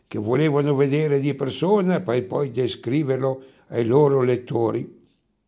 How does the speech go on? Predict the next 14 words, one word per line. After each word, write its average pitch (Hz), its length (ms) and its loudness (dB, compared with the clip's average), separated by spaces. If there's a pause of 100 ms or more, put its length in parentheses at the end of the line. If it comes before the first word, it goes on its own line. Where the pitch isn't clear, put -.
(300)
L'uomo 196 640 4
che 123 100 -4
era 139 200 0
diventato 127 640 -2
il 127 100 -2
padrone 120 640 -2
dell'Italia. 117 840 -6 (1000)
Fra 143 200 -2
questi 202 360 0
giornalisti, 147 840 0
uno 135 360 0
dei 123 180 0
più 131 200 -4
assidui 135 920 -4